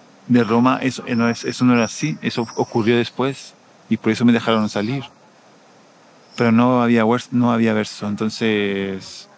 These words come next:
em, nada, lo, lo explica-, lo expliqué a la embajada, hubo muchas llamadas de ida y vuelta y tal, y, y no se consiguió hacer nada. Y entonces yo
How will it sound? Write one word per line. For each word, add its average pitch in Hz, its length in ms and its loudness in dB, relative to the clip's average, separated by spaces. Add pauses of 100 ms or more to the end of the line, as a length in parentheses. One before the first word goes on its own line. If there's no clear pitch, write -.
(140)
em, 101 320 -10 (3500)
nada, 104 280 -4
lo, 107 140 -2
lo 117 140 -6
explica-, - 400 -8
lo 113 80 -6
expliqué 113 300 -6
a 110 40 0
la 113 60 -2
embajada, 120 1200 0
hubo 110 180 2
muchas 110 300 0
llamadas 113 720 0
de 107 60 -2
ida 107 180 0
y - 20 -2
vuelta 113 400 -4
y 104 40 -6
tal, 117 340 -2
y, 101 320 -2 (1080)
y 113 60 2
no 113 100 4
se 113 160 -4
consiguió 107 560 0
hacer 104 220 -4
nada. 107 460 0
Y 120 80 -4
entonces 113 360 -2
yo - 60 -12